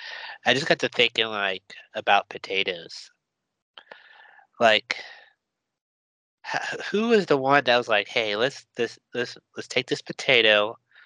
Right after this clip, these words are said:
and, like, put it in the oven for, like, two hours and let's eat it"? Like, who is the one who thought of, like, a baked potato? Who, who's like, "Okay, let's, uh, let's, let's, let's crush it up and let's, let's make it, like, a mashed"? Who,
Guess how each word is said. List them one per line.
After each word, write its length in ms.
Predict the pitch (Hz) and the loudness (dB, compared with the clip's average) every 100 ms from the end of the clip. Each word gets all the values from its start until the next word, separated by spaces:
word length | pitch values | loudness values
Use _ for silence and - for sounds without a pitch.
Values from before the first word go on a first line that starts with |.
| _ _ _ _ | _ _ _ _
and, 260 | 113 107 101 | -8 -6 -2
like, 240 | 101 92 - | -2 -2 -4
put 160 | 117 | -2
it 80 | 120 135 | 0 -2
in 60 | |
the 160 | 131 139 | 0 2
oven 300 | 120 120 113 | 2 2 -4
for, 100 | - | 0
like, 160 | 101 - | 0 0
two 200 | 123 127 | 0 4
hours 560 | 107 104 104 101 101 - | 6 6 4 0 -4 -10
and 400 | 98 92 92 95 | -16 -16 -18 -16
let's 240 | 101 95 - | -14 -14 -4
eat 180 | 135 110 | -2 -2
it"? 240 | 87 - - _ _ _ - - - - | -4 -12 -20 _ _ _ -20 -20 -20 0
Like, 160 | 107 - | 0 4
who 220 | 156 185 | 4 4
is 180 | 175 147 | 4 2
the 100 | 135 | 2
one 380 | 131 123 120 | 4 4 4
who 240 | 113 123 120 | 0 -4 -4
thought 340 | - 117 113 | 4 6 8
of, 260 | 110 104 - - | 6 2 -4 -16
like, 220 | 90 - _ | -16 -16 _
a 60 | 107 | -2
baked 260 | 113 104 | -2 0
potato? 420 | - - - - - | -8 -10 -12 -12 -8
Who, 180 | 131 151 - - | -6 -6 -8 -2
who's 120 | 170 | 2
like, 200 | 156 131 - - - - _ | 6 6 4 -12 -20 -20 _
"Okay, 280 | 151 - 143 | 0 2 2
let's, 220 | 147 147 | 0 0
uh, 220 | 151 139 151 | 0 2 2
let's, 160 | 160 | -2
let's, 180 | 160 139 | -4 -6
let's 200 | 143 - | -8 -10
crush 320 | - 185 165 | -2 0 0
it 80 | 180 | -2
up 120 | 165 - | -4 -4
and 160 | 110 | -8
let's, 220 | 117 117 - | -8 -10 -12
let's 160 | 120 - | -14 -12
make 160 | 117 117 | -12 -10
it, 100 | 120 | -8
like, 220 | 110 - | -8 -6
a 260 | 107 104 107 _ | -6 -6 -8 _
mashed"? 540 | 131 120 101 - - - _ - - - _ | 0 0 -2 -10 -14 -20 _ -20 -20 -20 _
Who, 220 | 165 190 | -2 -2